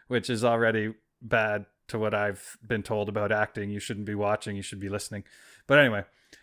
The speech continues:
is that he, uh, he's often in his head going, "Well, they should be doing it this way." And they apparently, and he's like,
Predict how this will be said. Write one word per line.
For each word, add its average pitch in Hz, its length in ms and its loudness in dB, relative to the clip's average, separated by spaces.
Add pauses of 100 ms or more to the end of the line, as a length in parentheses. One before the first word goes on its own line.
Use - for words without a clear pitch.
(100)
is 120 340 2
that 117 260 6
he, 120 300 4
uh, 110 580 4 (140)
he's 120 200 -2
often 113 560 0
in 120 160 0
his 107 140 0
head 107 480 0
going, 107 320 0
"Well, 123 140 -8
they 165 120 -8
should 147 200 -8
be 139 80 -2
doing 131 240 2
it 127 120 -4
this 147 200 -4
way." 98 260 0
And 104 100 -2
they 117 180 0
apparently, 120 680 2
and 117 100 0
he's 110 140 -2
like, 107 260 0